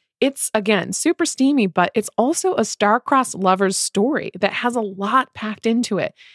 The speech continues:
It explores themes of aging, sexism, double standards, fame, parenthood, and a lot more. This story will stick with me a long time, and I am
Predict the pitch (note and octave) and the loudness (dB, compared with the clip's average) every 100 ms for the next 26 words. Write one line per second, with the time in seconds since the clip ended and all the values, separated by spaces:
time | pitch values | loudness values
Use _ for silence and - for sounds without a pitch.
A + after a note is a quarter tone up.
0 | _ G#3 G#3 - - G3 G3 G3 - F3+ | _ 0 0 -2 0 4 4 2 0 0
1 | F3+ F3+ - B3 B3 A#3+ G3+ F3+ E3+ - | 0 -4 -2 2 4 4 2 0 -2 -4
2 | A#3+ A#3 - G3+ F3+ E3+ D#3+ D#3+ E3 - | -4 -2 0 0 0 0 -2 -2 -6 -2
3 | A#3 A#3+ A#3 A3+ G#3 - - A3+ A3 G#3+ | 2 2 2 0 -2 -8 -2 2 4 2
4 | G#3+ - _ _ _ _ G3+ G#3+ G#3+ A#3 | 0 -10 _ _ _ _ 2 2 2 2
5 | G#3+ A3+ A3+ - G3+ F3+ F#3+ - F3+ E3+ | 4 4 0 -4 -4 0 0 0 -2 -2
6 | G#3 D#4 _ _ _ - A3+ - C4+ C4 | -2 -4 _ _ _ 0 2 2 2 4
7 | B3 G#3+ - F#3+ F3+ - G3 - F3+ E3+ | 4 0 0 -2 -2 -4 -4 -2 -4 -2
8 | D#3+ E3 - - D#3 F#3+ A#3+ D#3+ E3 F3 | -4 -4 -10 -6 -2 -2 -2 -4 -4 -8
9 | D3 | -4